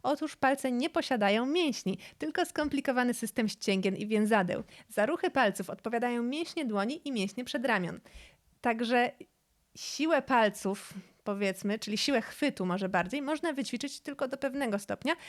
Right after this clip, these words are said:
i posuwanie tego dalej, czyli ćwiczenie samych palców staje się niebezpieczne. Było w historii kilku pianistów, jeszcze zanim, e,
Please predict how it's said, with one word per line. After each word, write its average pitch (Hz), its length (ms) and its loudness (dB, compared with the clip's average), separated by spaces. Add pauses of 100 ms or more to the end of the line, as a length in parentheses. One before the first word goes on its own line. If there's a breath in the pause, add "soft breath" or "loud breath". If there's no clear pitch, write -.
(260 loud breath)
i 339 140 0
posuwanie 294 580 -2
tego 247 200 -2
dalej, 196 340 2
czyli 220 220 -6
ćwiczenie 302 500 -4
samych 285 560 -4
palców 202 500 -2 (300 loud breath)
staje 311 440 0
się 320 120 -4
niebezpieczne. 247 720 -2 (680)
Było 311 280 2
w - 40 -4
historii 277 400 0
kilku - 260 -2
pianistów, 269 580 -2
jeszcze 196 260 0
zanim, 214 640 0
e, - 640 -20